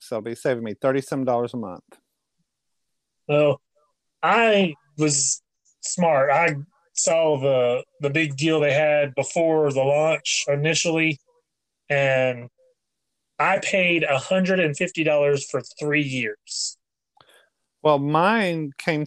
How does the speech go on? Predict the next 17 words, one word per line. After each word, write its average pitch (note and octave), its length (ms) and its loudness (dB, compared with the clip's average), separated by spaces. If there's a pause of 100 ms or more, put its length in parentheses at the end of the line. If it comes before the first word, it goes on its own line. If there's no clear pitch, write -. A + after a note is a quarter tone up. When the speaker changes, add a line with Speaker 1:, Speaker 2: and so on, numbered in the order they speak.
Speaker 1:
through D3 320 2
Verizon C3 920 0
for G#2+ 140 -8
free. C3+ 520 -4
When A#2 140 -6
I - 20 -10
brought, A#2+ 440 -4
when B2+ 200 -4
anytime D#3+ 360 -4
you C3+ 120 -4
upgrade C#3 300 -2
a A#2 60 -2
phone, C3+ 240 -4
you B2+ 80 -4
get C3 180 -2
a A2+ 340 -4
Disney C3 560 -4